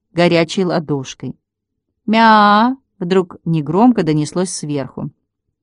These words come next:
Прямо перед нами, на изгибе могучего бронзового ствола, сидел серый тощий котенок. Не маленький уже, а переходного возраста. Поглядел на нас и опять разинул розовый рот.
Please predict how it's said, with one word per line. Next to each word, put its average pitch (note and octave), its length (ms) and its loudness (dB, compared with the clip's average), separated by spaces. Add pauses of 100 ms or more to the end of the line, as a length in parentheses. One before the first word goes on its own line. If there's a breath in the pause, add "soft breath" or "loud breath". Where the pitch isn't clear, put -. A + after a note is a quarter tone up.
(600)
Прямо F#3+ 420 0
перед D#3 320 -4
нами, E3 320 0
на D#3 220 -2
изгибе E3 400 -2
могучего E3+ 580 -2
бронзового D#3 600 0
ствола, A#3 500 0 (400 soft breath)
сидел G3+ 360 2
серый A#3+ 360 0
тощий F#3+ 360 -2
котенок. E3+ 600 -6 (420 soft breath)
Не A#3+ 120 6
маленький B3 560 4
уже, F#3+ 440 2
а F#3+ 300 2 (300)
переходного A3 560 2
возраста. D3+ 600 -2 (420)
Поглядел F3+ 520 2
на C#4+ 120 4
нас E3+ 320 0 (240 soft breath)
и D4+ 80 0
опять F#3 500 0
разинул F3+ 600 0
розовый D#3+ 540 -2
рот. C#3+ 280 -8